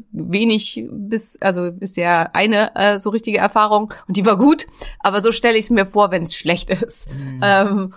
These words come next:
Speaker 1: also das war wirklich, äh, der Horror. Ich hatte so krasse Halluzinationen und wirklich so, also so ganz unschöne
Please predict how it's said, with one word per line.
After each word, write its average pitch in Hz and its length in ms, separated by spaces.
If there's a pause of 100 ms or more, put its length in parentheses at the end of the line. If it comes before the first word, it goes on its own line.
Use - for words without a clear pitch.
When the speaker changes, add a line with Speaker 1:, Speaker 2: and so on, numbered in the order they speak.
(120)
Speaker 1:
also 190 220
das 196 220
war 190 240
wirklich, 180 600
äh, - 200
der 185 220
Horror. 226 440
Ich 214 100
hatte 214 200
so 214 180
krasse 240 400
Halluzinationen 214 960 (360)
und 196 180
wirklich 190 360
so, 185 580
also 180 180
so 175 100
ganz 220 320
unschöne 233 1000